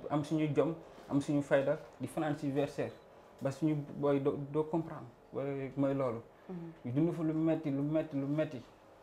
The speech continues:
Speaker 1: Foofu moom gëm naa ne loolu jàngal na ma lu bëri ba dama ne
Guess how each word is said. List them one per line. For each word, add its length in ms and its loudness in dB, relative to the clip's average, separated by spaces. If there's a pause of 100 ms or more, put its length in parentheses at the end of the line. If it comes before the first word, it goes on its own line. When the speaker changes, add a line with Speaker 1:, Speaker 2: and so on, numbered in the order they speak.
(200)
Speaker 1:
Foofu 180 -2
moom 340 0
gëm 160 0
naa 140 0
ne 80 -2 (840)
loolu 200 4
jàngal 280 6
na 60 8
ma 100 6
lu 80 4
bëri 280 4
ba 140 2
dama 180 4
ne 120 -2